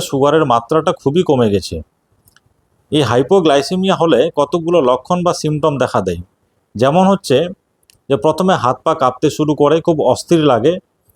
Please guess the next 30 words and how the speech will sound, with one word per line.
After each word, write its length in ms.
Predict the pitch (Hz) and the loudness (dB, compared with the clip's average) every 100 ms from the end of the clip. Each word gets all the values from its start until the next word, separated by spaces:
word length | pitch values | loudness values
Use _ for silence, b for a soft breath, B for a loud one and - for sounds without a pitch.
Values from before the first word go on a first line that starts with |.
| _ 107 | _ -10
ভয় 300 | 92 131 160 | -2 0 2
ভয় 160 | 156 165 147 | 2 2 2
লাগে, 200 | 131 156 - | 0 -2 -2
ঘাম 160 | 123 151 151 | -4 -2 2
দেয়, 160 | 131 180 196 _ _ _ _ | 2 0 -10 _ _ _ _
চোখের 260 | 131 123 170 | -4 0 0
সামনে 240 | - 160 165 127 | 0 0 2 2
অন্ধকারটা 480 | 143 143 156 156 151 | 2 0 -2 -2 0
হয়ে 160 | 139 143 120 | 2 4 2
যায় 140 | 160 196 _ _ _ _ - | 0 -4 _ _ _ _ -4
এবং 160 | 151 151 147 | -2 0 -2
একটু 180 | - 202 | 0 0
বেশি 160 | 175 - 156 | 2 2 4
দেরি 160 | 135 165 | 4 4
হয়ে 160 | 160 165 | 4 4
গেলে 160 | 135 127 190 - _ _ _ | 4 2 0 -6 _ _ _
রোগী 320 | 113 127 151 170 120 | -2 0 2 4 4
অজ্ঞান 260 | 127 165 180 | 2 0 0
হয়ে 160 | 156 139 110 | 2 2 2
যায় 140 | 160 202 _ _ _ _ | 0 -2 _ _ _ _
বা 80 | 135 107 | 0 2
আরও 140 | 151 165 | 4 2
বেশি 240 | 135 - 170 | 0 0 0
দেরি 180 | 156 143 | 2 2
হলে 160 | 127 175 208 _ _ _ _ | 2 2 -2 _ _ _ _
জীবনহানি 640 | 107 123 156 175 127 135 156 | -2 0 2 0 0 -2 2
পর্যন্ত 360 | 151 139 160 170 180 | 0 0 -2 0 0
হতে 180 | 123 120 101 | 2 2 2
পারে। 180 | 90 78 _ _ _ _ _ _ - | -2 -6 _ _ _ _ _ _ -6
সুতরাং 360 | 170 170 196 | -2 2 2